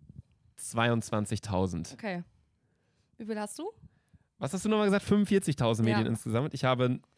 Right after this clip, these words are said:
Speaker 1: fünfzigtausend relativ glatt.
Speaker 2: Boah, du bist auch, du bist richtig gut. Ich habe genau glatt neunzehntausend.
Speaker 1: Oh, ich bin näher dran.
Speaker 2: Ja.
Speaker 1: Ich bin
Speaker 2: Aber wir
Speaker 1: dreitausend
Speaker 2: haben
Speaker 1: entfernt, du
Speaker 2: uns richtig
Speaker 1: fünftausend.
Speaker 2: gut eingeschätzt.
Speaker 1: Sehr gut, dafür wieder ein Jackie.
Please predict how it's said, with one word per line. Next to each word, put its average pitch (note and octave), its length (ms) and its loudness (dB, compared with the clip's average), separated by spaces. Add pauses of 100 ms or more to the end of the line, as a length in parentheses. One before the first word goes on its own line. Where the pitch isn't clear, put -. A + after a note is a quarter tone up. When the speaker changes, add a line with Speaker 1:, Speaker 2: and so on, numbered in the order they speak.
(220)
Speaker 1:
fünfzigtausend C#3 800 0
relativ G2+ 300 -2
glatt. G#2 300 -4 (220)
Speaker 2:
Boah, G3 440 0 (520)
du A3 80 -12
bist A3+ 160 -6
auch, A3 200 -4
du G3+ 120 -12
bist F#3+ 300 -10
richtig A#3+ 460 -4
gut. G#3 300 -10 (320)
Ich G#3+ 100 -6
habe A3+ 160 0
genau B3+ 600 2
glatt B3+ 360 -2
neunzehntausend. B3+ 1120 2 (200)
Speaker 1:
Oh, C#3+ 180 8
ich C#3 100 4
bin G#3+ 140 6
näher C4 300 8
dran. C#3+ 380 6 (200)
Speaker 2:
Ja. C#4+ 360 4
Speaker 1:
Ich F3 120 0
bin G3 160 0
Speaker 2:
Aber E3 80 0
wir E3 40 6
Speaker 1:
dreitausend - 360 6
Speaker 2:
haben G#3+ 60 6
Speaker 1:
entfernt, G#3 280 8
du G3 40 4
Speaker 2:
uns D#3+ 120 2
richtig C#5 160 4
Speaker 1:
fünftausend. C3 380 4
Speaker 2:
gut G#4+ 180 4 (180)
eingeschätzt. C4+ 580 -2
Speaker 1:
Sehr C3+ 160 6
gut, A#2+ 140 2
dafür D3 220 -2
wieder G#3+ 160 -4
ein D3+ 140 -2
Jackie. B2+ 440 0